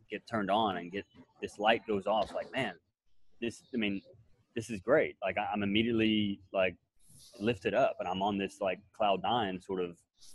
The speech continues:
uh, feeling. And it's, and you need to find people that, that are gonna do that, who are going to feed you with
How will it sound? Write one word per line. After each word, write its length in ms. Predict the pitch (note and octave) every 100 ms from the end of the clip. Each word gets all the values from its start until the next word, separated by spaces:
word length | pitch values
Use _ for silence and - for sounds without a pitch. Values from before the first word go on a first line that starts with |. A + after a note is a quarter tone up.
| - - F2+
uh, 400 | F2 E2+ D#2+ D#2 -
feeling. 340 | C#3+ C3 F2
And 80 | F2+
it's, 360 | F2+ - - - _ _
and 240 | A2+ G#2 G2
you 80 | A2+
need 220 | B2+ B2+
to 80 | A2+
find 420 | G#2+ A2 A2 G#2
people 260 | G#2+ G2+ F#2+
that, 160 | F#2+ -
that 100 | G2
are 60 | F2+
gonna 180 | F#2+
do 140 | F2+ F2+
that, 240 | F#2+ F2 G2
who 120 | G2
are 80 | F2
going 340 | F#2+ G#2 G2+ -
to 400 | G2 F#2 F2+ F2+ - _ _ _ _ _ _ - - - - -
feed 200 | - A#2
you 160 | A2+ A2
with 140 | G2+